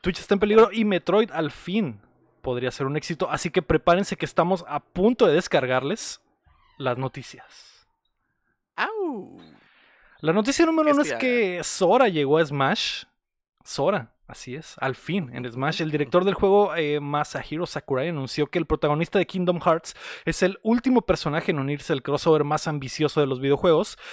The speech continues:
Speaker 1: Sora había sido el personaje más pedido por los fans por muchos años, pero una pesadilla para hacerse realidad, ya que Disney es el dueño de una parte del personaje.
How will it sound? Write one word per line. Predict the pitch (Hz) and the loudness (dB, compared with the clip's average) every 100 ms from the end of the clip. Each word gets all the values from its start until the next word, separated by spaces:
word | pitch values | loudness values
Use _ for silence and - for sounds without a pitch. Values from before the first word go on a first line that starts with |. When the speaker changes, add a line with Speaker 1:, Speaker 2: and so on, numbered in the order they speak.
| - | -16
Speaker 1:
Sora | - 165 160 | -2 2 2
había | 170 160 | 2 0
sido | 185 175 | 2 2
el | |
personaje | - 156 156 156 - | 0 -4 -4 -2 -2
más | 160 170 - | -2 -2 -2
pedido | - 175 196 | 0 2 2
por | 175 135 | -2 -4
los | 135 - | -4 -4
fans | 139 147 | -4 -4
por | - 143 | -4 -4
muchos | 143 147 143 | -4 -6 -8
años, | 143 175 - | -8 -8 -4
pero | 139 127 | -2 0
una | 139 143 | -2 -4
pesadilla | 147 - 131 147 185 | -4 -2 -2 -2 -2
para | 127 123 | -2 -2
hacerse | - 135 - 143 | -4 -6 -4 -4
realidad, | 135 123 127 147 | -2 0 0 -2
ya | 151 | -2
que | - 135 | -2 -4
Disney | 143 147 143 | -4 -2 -2
es | 139 | -2
el | 139 131 | -4 -4
dueño | 131 147 139 | -2 0 0
de | |
una | 139 131 | 0 -2
parte | 147 143 151 | -2 -2 -2
del | 135 | -2
personaje. | - 151 180 185 175 147 190 | -2 -2 -2 -2 -2 -4 -8